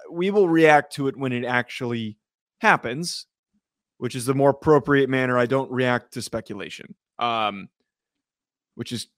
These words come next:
kind of arbitrary 'cause I do react to our speculation. But, uh, nonetheless,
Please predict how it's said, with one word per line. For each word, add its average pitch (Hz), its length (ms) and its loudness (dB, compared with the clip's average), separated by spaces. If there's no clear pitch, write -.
kind 127 200 0
of 107 100 -2
arbitrary 104 420 -2
'cause 104 180 -10
I 104 100 0
do 104 440 -4
react 104 300 -2
to 82 60 -2
our 87 160 -4
speculation. 95 560 -8
But, 117 220 0
uh, 143 160 8
nonetheless, 165 460 8